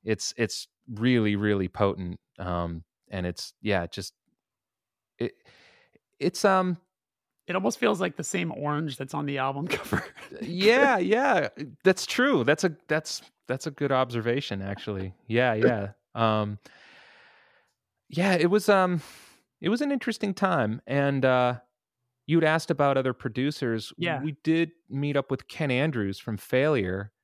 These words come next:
Speaker 1: about possibly working together. The label frowned upon it because Ken hadn't done any, like, hit music at that time.
Speaker 2: Yeah, so
Speaker 1: And,
Speaker 2: between
Speaker 1: uh,
Speaker 2: him doing, like, Paramore and things like that.
Speaker 1: Yeah, it was a tough sell for them,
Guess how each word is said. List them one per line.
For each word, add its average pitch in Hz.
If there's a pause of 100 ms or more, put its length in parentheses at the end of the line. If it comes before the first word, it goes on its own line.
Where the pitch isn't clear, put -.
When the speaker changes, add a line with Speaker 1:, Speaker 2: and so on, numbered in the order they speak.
(240)
Speaker 1:
about 117
possibly 117
working 117
together. 95 (540)
The 151
label 233
frowned 180
upon 180
it 180
because 147
Ken 170
hadn't 151
done 139
any, 127
like, 110
hit -
music 110
at 92
that 87
time. 87 (680)
Speaker 2:
Yeah, 113
so 104
Speaker 1:
And, 98
Speaker 2:
between 98
Speaker 1:
uh, 95
Speaker 2:
him 135
doing, 123
like, 117
Paramore 117 (160)
and 117
things 120
like 120
that. 127
Speaker 1:
Yeah, 165
it 143
was 143
a 156
tough -
sell 170
for 156
them, 98